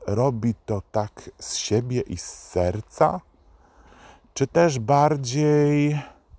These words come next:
może gdzieś z głowy. Może to scena z jakiegoś filmu, wyciskacza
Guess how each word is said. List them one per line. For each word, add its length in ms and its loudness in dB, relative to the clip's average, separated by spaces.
może 480 0
gdzieś 480 -4
z 120 -14
głowy. 760 -2
Może 300 0
to 120 -6
scena 880 0
z 100 -10
jakiegoś 560 -8
filmu, 840 0
wyciskacza 1120 2